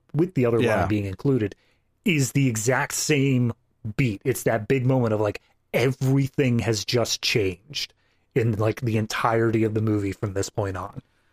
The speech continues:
Speaker 2: Yeah, it, it takes it, and it would be a cheap reference, but then because Caesar says no, and you realize, oh, they've just used it in the same moment, effectively,
Speaker 1: Mm-hmm.
Speaker 2: that's what makes it feel so special. And I, I almost wish that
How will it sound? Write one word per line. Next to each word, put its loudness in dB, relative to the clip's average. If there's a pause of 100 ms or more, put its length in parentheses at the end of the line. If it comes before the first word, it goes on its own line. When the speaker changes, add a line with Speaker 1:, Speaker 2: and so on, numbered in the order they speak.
(320)
Speaker 2:
Yeah, 2
it, 0
it -2
takes 0
it, 0
and 2
it 2
would 0
be 2
a 0
cheap -2
reference, 0
but -4
then 2
because 0 (320)
Caesar 0
says 0
no, 2 (240)
and 0
you 0
realize, 2
oh, 0
they've 0
just -2
used 0
it 0
in -2
the 0
same 0 (120)
moment, 0 (160)
effectively, -2
Speaker 1:
Mm-hmm. -20
Speaker 2:
that's 0
what 2
makes 0
it -4
feel 0
so -2
special. -2 (320)
And 0 (180)
I, 2
I 0
almost 2
wish 0
that 0